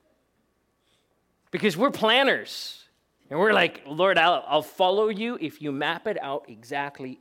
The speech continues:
e-, every step of the way." Abraham, he says, "Listen, I need you to follow me, follow me, Abraham, and I'm not even telling you where you're going." So what did Abraham do?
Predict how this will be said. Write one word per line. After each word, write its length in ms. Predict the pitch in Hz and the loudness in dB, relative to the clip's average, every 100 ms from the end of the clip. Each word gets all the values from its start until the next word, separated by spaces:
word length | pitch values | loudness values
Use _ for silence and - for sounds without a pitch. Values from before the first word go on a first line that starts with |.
| - | -18
e-, 40 | - _ _ | -20 _ _
every 300 | 147 143 151 | -6 -6 -6
step 380 | 143 - 147 - | -10 -10 -10 -10
of 180 | 131 120 | -14 -12
the 80 | 120 | -10
way." 460 | 113 120 113 104 _ _ _ _ _ _ _ | -6 -8 -8 -16 _ _ _ _ _ _ _
Abraham, 540 | 160 220 220 170 165 165 | 2 2 4 2 2 0
he 80 | 156 | -2
says, 280 | 185 156 | -2 -2
"Listen, 360 | 147 180 180 156 | 0 -2 -2 -4
I 80 | 143 | -2
need 260 | 151 160 | -2 -4
you 80 | 160 | -4
to 60 | 147 | -6
follow 460 | - 165 160 165 151 | -6 -4 -4 -4 -6
me, 140 | 131 117 | -10 -14
follow 300 | - 160 175 | -6 -4 -2
me, 180 | 139 123 | -4 -8
Abraham, 500 | 123 117 120 127 123 - - - | -10 -8 -10 -10 -14 -16 -20 -16
and 140 | - 156 | -2 0
I'm 100 | 185 | 2
not 140 | 165 | 2
even 240 | 151 131 | 0 -4
telling 400 | 120 - 190 220 | -8 -2 -2 -2
you 120 | 214 226 | -4 -2
where 240 | 180 180 | -2 -2
you're 220 | 160 165 | -2 -6
going." 640 | 156 131 139 120 104 101 117 _ _ _ _ _ _ _ _ _ _ _ _ _ _ _ _ - | -8 -8 -6 -6 -8 -16 -20 _ _ _ _ _ _ _ _ _ _ _ _ _ _ _ _ -6
So 120 | 180 | 0
what 160 | 202 | 4
did 100 | 220 | 4
Abraham 480 | 202 214 220 208 220 | 4 2 4 2 2
do? 300 | 214 254 254 | 4 2 0